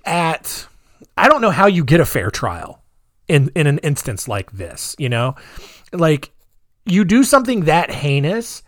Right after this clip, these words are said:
and everybody already knows about it, I don't know how you get a fair trial. Unless you go down to, like, the Amazon or something and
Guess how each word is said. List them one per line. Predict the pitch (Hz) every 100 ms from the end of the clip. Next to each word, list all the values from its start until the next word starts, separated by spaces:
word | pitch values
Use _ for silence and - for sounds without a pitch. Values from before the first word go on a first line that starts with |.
| _ -
and | 156
everybody | 147 165 175 170 180 160
already | 139 160 160 139
knows | 113 110 151
about | 190 208 240
it, | 262 233 - -
I | 185
don't | 277
know | 269
how | 233
you | 247 240
get | 220
a | 220
fair | 220 214
trial. | 208 226 285 - _ _ _ _ _ _ _ _
Unless | 175 190 208 170
you | 202 196 185 180 180 - 160
go | 139 190 196 196
down | 170 175 180
to, | 180
like, | 170 156
the | 151 -
Amazon | 160 214 175 143 120 113
or | 135 127
something | - 113 104 110 127 - - - - _ _ -
and | 151 147 139 135